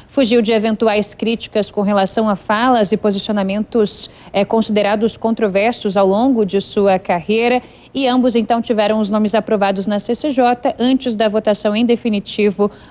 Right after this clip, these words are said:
no plenário do Senado. Depois, agora, com essa votação terminada no Senado, a expectativa é pelas publicações dos dois nomes no Diário Oficial da União, mas o tão esperado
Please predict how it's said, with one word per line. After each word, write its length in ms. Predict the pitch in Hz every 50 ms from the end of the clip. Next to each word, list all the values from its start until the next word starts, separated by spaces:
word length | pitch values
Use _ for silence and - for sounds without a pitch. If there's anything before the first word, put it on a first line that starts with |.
| - -
no 200 | 226 233 254 247
plenário 680 | 262 254 233 214 208 196 196 196 196 202 208 202 - - -
do 300 | 190 185 180 180 226 240
Senado. 720 | - - - 277 254 214 156 139 131 143 160 - 180 165 - - - - - _ -
Depois, 720 | - 302 302 302 - 277 269 269 277 302 285 - - - - -
agora, 680 | 214 220 208 202 196 196 196 202 208 214 208 208 196 - - - -
com 180 | - - 214 208
essa 300 | 202 202 196 - 220 196
votação 680 | 180 202 196 - 208 190 190 - - 214 202 202 202
terminada 800 | 196 - - 220 214 208 214 208 196 196 190 185 185 180 190 190
no 120 | 185 190 196
Senado, 640 | - - 277 277 269 240 208 208 214 208 196 262 247 - - - - -
a 140 | 185 202 220
expectativa 760 | 220 - - 233 220 - 226 202 - - - 233 226 226
é 120 | 254 233 226
pelas 420 | 233 - 233 247 262 247 233 -
publicações 840 | - - 269 247 294 330 330 - 262 247 - - 247 254 269 277 262
dos 240 | 233 226 285 269 233
dois 280 | 214 262 269 302 285 -
nomes 540 | 233 214 214 220 220 226 240 233 - - - - - - -
no 160 | 240 254 277 254
Diário 540 | 226 240 247 220 208 208 214 226 247 226 -
Oficial 720 | 226 233 247 - - 226 - - - 214 196 202 214 220
da 220 | 208 190 220 214 220
União, 420 | 247 269 302 294 254 233 240 285
mas 240 | 320 302 311 277 262
o 60 | 277
tão 300 | 262 - - 254 285 311
esperado 680 | 311 - - - 240 226 208 202 202 214 226 220 233